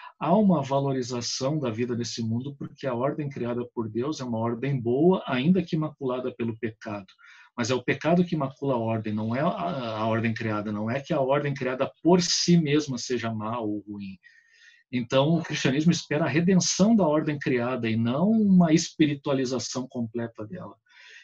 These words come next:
E é nesse sentido, então, talvez que o idealismo platônico pode, às vezes, prejudicar um pouco a nossa espiritualidade no mundo contemporâneo,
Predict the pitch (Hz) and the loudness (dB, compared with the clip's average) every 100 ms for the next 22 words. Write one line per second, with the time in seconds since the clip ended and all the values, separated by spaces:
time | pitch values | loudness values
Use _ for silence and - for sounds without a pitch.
0 | - 117 113 120 131 - 151 135 147 147 | -2 2 4 2 0 -2 -2 -2 -2 -2
1 | 139 135 139 160 - 120 117 123 - - | -4 -2 -2 -2 -2 -2 0 0 -2 -8
2 | 135 131 123 110 95 90 - - - 120 | -8 -2 -2 -2 -6 -10 -14 -18 -8 -6
3 | 113 123 120 120 110 120 123 120 - 120 | 0 0 2 2 2 0 0 -4 -4 -4
4 | 113 - 123 135 139 147 _ - 139 156 | -4 -4 -4 -4 -10 -16 _ -2 0 2
5 | 147 107 120 123 127 123 - _ _ - | 0 0 0 -2 -4 -12 -12 _ _ -4
6 | 123 110 110 113 170 185 175 170 139 135 | -2 -2 -6 -4 -2 -2 -2 -4 -2 -4
7 | - 127 - 127 123 123 120 110 117 131 | -4 -8 -4 -4 -2 0 -2 0 0 0
8 | 110 110 107 110 110 113 110 120 117 107 | -2 -2 -2 -2 -4 -4 -4 -6 -4 -4
9 | 117 147 156 | -2 -2 -4